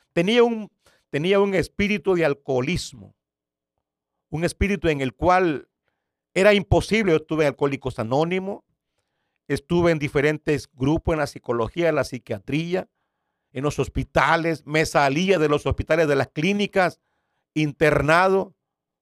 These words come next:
¿Por qué? Porque eso era mi gran problema, el alcohol.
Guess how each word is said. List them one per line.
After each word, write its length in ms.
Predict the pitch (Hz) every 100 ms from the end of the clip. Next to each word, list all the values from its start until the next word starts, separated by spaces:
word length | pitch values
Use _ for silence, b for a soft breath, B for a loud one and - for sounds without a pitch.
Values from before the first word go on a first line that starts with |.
| _ _ _ _ -
¿Por 140 | -
qué? 140 | - 196
Porque 400 | 147 - 147 -
eso 420 | 196 214 - 110 110
era 200 | 160 156
mi 100 | 131
gran 220 | 143 147
problema, 420 | 151 135 151 104
el 80 | 104
alcohol. 520 | 104 - 120 120 92